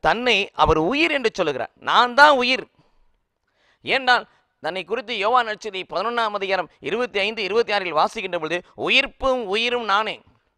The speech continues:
உயிர்ப்பும் உயிரும் நானே, என்னில் விசுவாசம் கொள்வன், எனக்கு நம்பிக்கை கொள்ளுவன் ஒருபோதும் சாகான்." உயிரை கொடுப்பவன் நான். இந்த உலகத்தில்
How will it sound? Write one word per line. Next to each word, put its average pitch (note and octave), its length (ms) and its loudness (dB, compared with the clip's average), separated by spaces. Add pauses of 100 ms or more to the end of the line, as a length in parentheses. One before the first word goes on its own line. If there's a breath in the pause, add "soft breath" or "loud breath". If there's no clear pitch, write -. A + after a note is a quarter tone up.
(300)
உயிர்ப்பும் B3+ 600 0
உயிரும் A#3 380 -2
நானே, G3+ 360 0 (160 soft breath)
என்னில் F#3 380 -4
விசுவாசம் G#3 540 -2
கொள்வன், F#3 340 -4
எனக்கு F#3 280 -6
நம்பிக்கை F#3+ 400 -4
கொள்ளுவன் F3 400 -2 (160 soft breath)
ஒருபோதும் D#3 640 -2
சாகான்." A#2+ 360 -10 (180 soft breath)
உயிரை G#3 380 0
கொடுப்பவன் A3 540 -2
நான். D3+ 300 -6 (340 soft breath)
இந்த D#3 120 -6
உலகத்தில் A#3+ 500 0